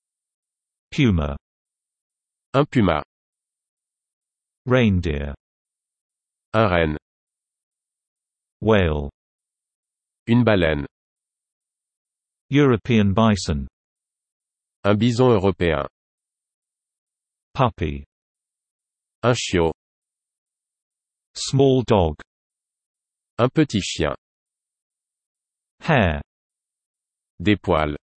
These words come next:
Speaker 1: Leg.
Speaker 2: Une patte.
Speaker 1: Bear.
Speaker 2: Un ours.
Speaker 1: To bark.
Speaker 2: Aboyer.
Speaker 1: To obey.
Speaker 2: Obéir.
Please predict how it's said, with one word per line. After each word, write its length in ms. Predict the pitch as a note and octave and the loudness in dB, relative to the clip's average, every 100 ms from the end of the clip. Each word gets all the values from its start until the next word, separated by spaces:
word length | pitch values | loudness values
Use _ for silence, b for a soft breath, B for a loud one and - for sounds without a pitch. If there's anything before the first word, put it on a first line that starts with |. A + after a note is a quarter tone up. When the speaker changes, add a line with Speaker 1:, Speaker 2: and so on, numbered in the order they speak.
| _ _ _ _ _ _ _ _ _ _ _ _ _ - | _ _ _ _ _ _ _ _ _ _ _ _ _ -4
Speaker 1:
Leg. 320 | A2 F#2+ D#2 - _ _ _ _ _ _ _ _ _ _ _ - | 0 0 -2 -10 _ _ _ _ _ _ _ _ _ _ _ 0
Speaker 2:
Une 160 | D3+ | 0
patte. 400 | A#2+ F2 - - - _ _ _ _ _ _ _ _ _ _ _ _ _ _ _ - | 0 -2 -4 -16 -20 _ _ _ _ _ _ _ _ _ _ _ _ _ _ _ 0
Speaker 1:
Bear. 380 | A2 F#2 D2+ D2 _ _ _ _ _ _ _ _ _ _ - | 2 2 -2 -8 _ _ _ _ _ _ _ _ _ _ -2
Speaker 2:
Un 160 | A#2 B2+ | 2 2
ours. 360 | F2+ - - - _ _ _ _ _ _ _ _ _ _ _ _ _ _ _ - | 2 -4 -16 -18 _ _ _ _ _ _ _ _ _ _ _ _ _ _ _ -6
Speaker 1:
To 120 | C3 | -4
bark. 460 | A2+ A#2+ D#2+ D#2 - _ _ _ _ _ _ _ _ _ _ _ - | 0 2 0 -4 -14 _ _ _ _ _ _ _ _ _ _ _ -2
Speaker 2:
Aboyer. 480 | A#2 G#2+ E2 D2+ - _ _ _ _ _ _ _ _ _ _ _ _ _ _ _ - | 2 2 2 -2 -6 _ _ _ _ _ _ _ _ _ _ _ _ _ _ _ -6
Speaker 1:
To 160 | C3 | 0
obey. 460 | A2+ A#2 B2 F2 D2+ - _ _ _ _ _ _ _ _ _ _ - | 0 2 0 0 -4 -12 _ _ _ _ _ _ _ _ _ _ -2
Speaker 2:
Obéir. 560 | C3 A2+ F2 D2 C2+ | 2 2 2 -2 -8